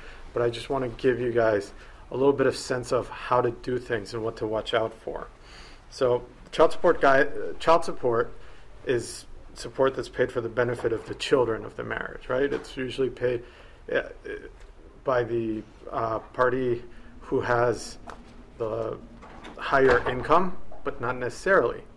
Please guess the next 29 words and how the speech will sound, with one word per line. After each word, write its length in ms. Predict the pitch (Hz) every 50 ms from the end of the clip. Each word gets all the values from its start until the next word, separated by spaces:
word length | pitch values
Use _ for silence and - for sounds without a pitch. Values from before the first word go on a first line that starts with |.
| -
because 240 | - 135 113 117 110
it's 160 | 123 120 -
paid 260 | - - 131 127 120 120
to 80 | - 117
the 80 | 113
custodial 580 | - - - - - - 139 135 135 123 113 110
parent. 320 | - - - - - - - - - - - - - 277 254 - - - -
So 260 | 139 131 123 120 - - 254 233 - -
<laughs> 220 | - - - -
even 300 | 170 156 156 165 165 156
if 140 | 147 139 -
the 80 | 156
custodial 500 | 147 - - - - 143 139 143 135 120
parent, 440 | - - 135 135 135 123 120 131 127 - - - -
uh, 460 | - 135 127 120 117 113 110 101 104 120 - - - - - - - 117
the 80 | 131
primary 360 | - - 143 143 143 143 123 -
custodial 440 | - - - - 123 113 117 107
parent, 340 | - - 123 120 120 113 - - - - - - - -
has 640 | - - 127 123 127 127 127 127 117 - - - - - - - - - - - - - - - - - - - - - - - -
a 120 | - - 120
larger 400 | 123 131 131 120 120 120 120 123
income 560 | 139 135 147 143 - - 113 101 107 98 90 - - - - - -
than 640 | 151 120 123 120 117 110 110 110 107 107 107 123 - - - 127
the 380 | 120 123 117 113 113 107 113 - - - -
other 240 | 135 135 139 135
spouse, 580 | - - - - 117 95 95 - - - - - - - - - - - - - - - - - - - - - - - - - - - - - - - - - - - - - - - - - - - - - -
the 80 | 131
person 580 | 117 - - 156 143 151 156 147 139 135 131 123